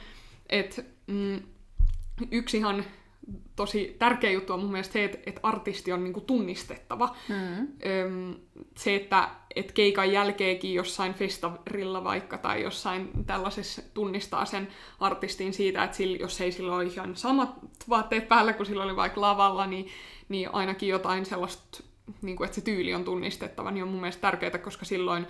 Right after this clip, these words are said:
Speaker 1: silloin just se oikea tärkeä sun uran ratkaiseva ihminen voi löytää sut sieltä ja, ja tälleen näin.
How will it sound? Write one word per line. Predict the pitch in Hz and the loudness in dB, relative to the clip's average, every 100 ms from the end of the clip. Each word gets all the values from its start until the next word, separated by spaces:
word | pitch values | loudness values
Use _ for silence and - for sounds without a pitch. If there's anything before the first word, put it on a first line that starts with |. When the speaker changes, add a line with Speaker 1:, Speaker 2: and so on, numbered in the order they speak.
| - - - | -12 -20 -18
Speaker 1:
silloin | - 196 180 180 | -2 0 2 2
just | 175 - | 0 -2
se | 185 175 - | -2 -2 0
oikea | 202 196 196 185 | 0 0 0 -2
tärkeä | 190 202 202 - 185 | 0 0 0 0 0
sun | 185 196 | 0 2
uran | 262 262 208 208 | 4 4 4 4
ratkaiseva | - 247 - 202 185 190 202 190 - | 6 6 4 4 6 6 4 2 6
ihminen | 254 247 214 196 220 196 | 6 8 6 6 6 6
voi | 202 240 | 6 8
löytää | 302 294 262 254 | 8 8 8 6
sut | - 254 - | 4 -2 2
sieltä | 262 240 226 220 | 4 4 4 2
ja, | 208 196 - - - - - | 4 2 0 -12 -16 -14 -2
ja | 202 | 0
tälleen | 208 202 202 196 | 4 4 2 2
näin. | 196 196 | 4 2